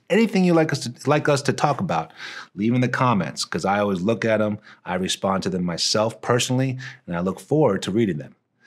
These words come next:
So thank you again, and today we're gonna talk about, this is the topic right here.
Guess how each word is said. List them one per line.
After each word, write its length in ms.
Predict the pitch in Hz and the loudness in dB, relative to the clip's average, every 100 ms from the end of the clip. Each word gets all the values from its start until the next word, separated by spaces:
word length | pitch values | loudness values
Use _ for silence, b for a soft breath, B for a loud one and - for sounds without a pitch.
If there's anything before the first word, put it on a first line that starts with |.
| B B - | B B -10
So 120 | - | -6
thank 320 | - 135 127 | 0 0 2
you 80 | 123 | 0
again, 320 | 104 117 160 | 2 2 2
and 160 | 139 92 | 2 0
today 520 | 104 98 135 135 135 | -2 2 4 4 2
we're 180 | 127 127 | 2 2
gonna 240 | 123 117 | 4 2
talk 340 | - 123 120 113 | 0 0 0 0
about, 380 | 101 110 107 | 0 0 0
this 160 | 139 139 | -2 -2
is 60 | 131 | -2
the 80 | |
topic 420 | - 123 113 113 117 | 0 0 0 -2 -2
right 180 | 107 | -2
here. 360 | 98 107 85 | 0 0 0